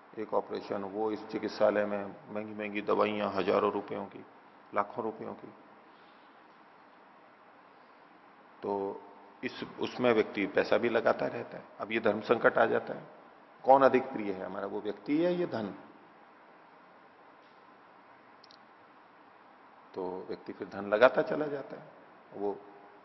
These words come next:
रुग्ण व्यक्ति भी चाहता है कि भाई ये लगाता चला जाए। अब यहां पर विवेक की बात भी आती है कि भाई ये लाखों रुपए लगा दिए, उधार आ गया, कर्जा हो गया, बच्चों की पढ़ाई नहीं हो सकती, खाना पीना तक नहीं रहा,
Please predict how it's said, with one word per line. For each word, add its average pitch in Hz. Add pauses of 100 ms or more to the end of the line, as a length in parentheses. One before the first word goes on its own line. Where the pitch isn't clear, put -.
रुग्ण 135
व्यक्ति 135
भी 156
चाहता 139
है 147
कि 147
भाई 131
ये 117
लगाता 113
चला 127
जाए। 127 (1900)
अब 98
यहां 98
पर 107
विवेक 113
की -
बात 123
भी 131
आती 123
है - (1700)
कि 113
भाई 156 (200)
ये 151
लाखों 127
रुपए 143
लगा 113
दिए, 107
उधार 120
आ 113
गया, 101
कर्जा 123
हो 104
गया, 104
बच्चों 113
की 127
पढ़ाई 120
नहीं 135
हो 107
सकती, -
खाना 113
पीना 139
तक 135
नहीं 113
रहा, 98